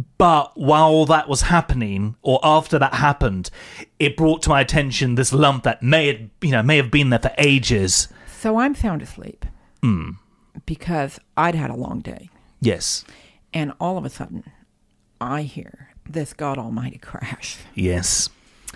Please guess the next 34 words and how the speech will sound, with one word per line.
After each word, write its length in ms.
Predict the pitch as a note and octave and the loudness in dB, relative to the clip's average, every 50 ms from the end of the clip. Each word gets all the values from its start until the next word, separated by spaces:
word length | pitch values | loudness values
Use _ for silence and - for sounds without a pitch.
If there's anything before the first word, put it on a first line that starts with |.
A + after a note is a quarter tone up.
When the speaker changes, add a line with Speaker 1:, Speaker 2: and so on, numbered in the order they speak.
| - _ _ _ _ _ _ | -18 _ _ _ _ _ _
Speaker 2:
And 240 | - E3+ E3 D#3 - - | -6 -6 -4 -6 -6 -6
I 160 | - G#3 B3 | -6 -6 -6
come 240 | - G#3 E3 C#3 C#3+ | -6 -6 -4 -4 -4
running 240 | C#3+ D3+ C#3+ C3+ B2 | -4 -4 -4 -4 -4
out 80 | B2+ | -4
of 100 | A#2+ A2+ | -6 -6
my 140 | - A#2 A#2 | -6 -6 -6
room 420 | A#2 - - - - - - C3 - - - - | -6 -6 -8 -10 -10 -10 -12 -12 -12 -16 -4 -2
Speaker 1:
Mm. 240 | - F#3+ F3 - - - _ _ _ - - - - - - - - | 0 0 0 -2 -8 -16 _ _ _ -20 -20 -20 -20 -20 -20 -20 -12
Speaker 2:
to 140 | - - E3 | -10 -8 -8
find 500 | - - F3 D#3 D3+ D3 C#3 D3 D3 - - E3 | -6 -4 -4 -4 -2 -4 -4 -6 -10 -12 -10 -6
Dookie 580 | D3 G3 A#3+ A#3+ - - - - - - C#3 C3+ _ _ | -6 -6 -6 -6 -8 -12 -12 -12 -14 -16 -16 -18 _ _
lying 680 | - D3+ D3 D3 D3+ D#3 D#3 E3+ F3+ F#3 F3 E3+ D#3 - | -10 -10 -8 -6 -6 -6 -6 -6 -6 -6 -8 -8 -10 -10
on 200 | - - C3+ C3+ | -10 -10 -10 -10
the 80 | C#3 C3+ | -10 -12
floor 880 | - - - - - - F3 F#3 F3+ D3 A#2+ - - - - - - - _ | -12 -16 -18 -20 -14 -10 -8 -6 -6 -6 -8 -10 -12 -14 -18 -20 -20 -10 _
Speaker 1:
Mm. 120 | - - - | -6 -6 -4
Speaker 2:
in 80 | - | -6
the 60 | - | -8
hallway. 720 | - - - - - E3 D3 D3 - - - - - - - - - - | -10 -14 -16 -10 -8 -6 -6 -6 -10 -14 -18 -20 -20 -20 -20 -20 -8 -6
Speaker 1:
Mm. 220 | B2 G#2 F2 F2+ - _ _ _ _ _ _ _ _ _ _ _ _ _ _ _ _ _ | -4 -4 -4 -6 -10 _ _ _ _ _ _ _ _ _ _ _ _ _ _ _ _ _
Speaker 2:
And 240 | - E3 D#3+ D3+ - - _ | -6 -6 -6 -6 -8 -10 _
I 220 | E3 D#3+ F#3 G#3+ G#3+ | -6 -4 -4 -4 -6
start 320 | - - - C#3 C3 - | -8 -8 -8 -8 -6 -6
yelling, 640 | - C#3 C#3+ C3 B2+ - - - - - C3+ B2 - _ _ _ _ _ _ _ _ _ _ _ _ _ _ _ _ - - - _ _ _ _ _ _ _ _ - - - - | -6 -6 -6 -6 -8 -8 -12 -14 -14 -14 -16 -16 -20 _ _ _ _ _ _ _ _ _ _ _ _ _ _ _ _ -20 -20 -20 _ _ _ _ _ _ _ _ -20 -20 -6 -4
"Oh 80 | E3 E3 | -4 -2
my 140 | D#3 C#3 | -2 -4
gosh, 340 | C3+ - C#3+ G2+ D2 - - - | -4 -4 -4 -4 -4 -4 -6 -6
I 40 | A#2+ | -6
better 160 | A#2+ C#3 B2+ | -4 -6 -6
call 220 | - - D#3 C3+ | -6 -6 -6 -6
an 80 | A#2 - - | -6 -8 -8
Speaker 1:
<laughs> 20 | |
Speaker 2:
ambulance." 720 | - B3+ - - - C#3+ - - - C#3 C3+ C3 - - | -8 -4 -2 -2 -2 -2 -4 -6 -8 -4 -4 -4 -4 -6